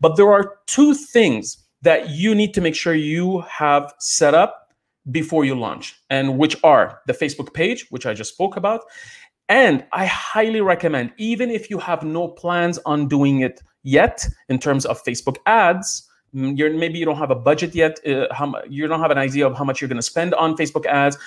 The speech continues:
um, you don't have a budget yet, you really didn't even think about it, you don't even know what Facebook ads are, at least make sure that the Facebook Pixel is installed.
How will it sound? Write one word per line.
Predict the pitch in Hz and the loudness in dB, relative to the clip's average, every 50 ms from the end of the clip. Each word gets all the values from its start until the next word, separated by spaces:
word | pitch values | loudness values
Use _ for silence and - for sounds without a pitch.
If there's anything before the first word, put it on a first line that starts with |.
| - - - - - | -20 -20 -20 -12 -6
um, | - 113 110 110 110 117 | -4 -2 -2 -2 -2 -2
you | 117 127 | -4 -2
don't | 131 135 131 | -2 -2 -2
have | 123 151 165 175 | -2 2 2 2
a | 160 | 4
budget | 156 165 160 151 156 147 151 | 4 4 4 4 2 -2 0
yet, | 160 151 151 147 147 147 165 | 4 4 6 6 4 2 -2
you | 208 233 | -4 0
really | 233 262 233 220 | 2 4 4 4
didn't | 180 196 180 170 165 | 4 4 2 4 4
even | 151 147 147 143 | 4 2 2 0
think | - - 170 160 156 | 0 -4 -4 -2 0
about | 123 110 110 | 2 2 2
it, | 127 | 2
you | 170 208 | 2 0
don't | 214 214 | 2 2
even | 202 180 165 147 | 2 0 0 0
know | 165 180 | 0 2
what | 160 123 104 - | 0 0 -2 -2
Facebook | - 101 - - 104 - | -8 -10 -8 -8 -8 -4
ads | - 110 104 - | -2 -2 -2 0
are, | - - 190 208 165 151 147 - _ _ _ _ _ _ _ _ _ _ - | 2 4 6 6 6 4 2 -4 _ _ _ _ _ _ _ _ _ _ -4
at | 165 170 - _ 185 | -4 -4 -4 _ -10
least | 180 185 220 233 220 160 - - - | -8 -4 -4 -2 -2 -4 -4 -6 -6
make | 147 143 143 143 143 | -4 -4 -4 -4 -6
sure | - - 156 147 | -6 -6 -6 -6
that | 147 139 127 127 - | -4 -4 -6 -6 -6
the | - | -14
Facebook | - - - 160 151 147 - - 135 - - _ - | -18 -6 -4 -4 -4 -4 -6 -8 -10 -10 -10 _ -2
Pixel | 247 269 - - - 233 226 220 214 - - | 0 0 0 2 2 2 2 2 0 0 -2
is | 143 127 - | -2 -2 0
installed. | - 147 147 139 - - - 175 147 104 - - | 0 0 0 0 0 2 2 4 4 2 0 -2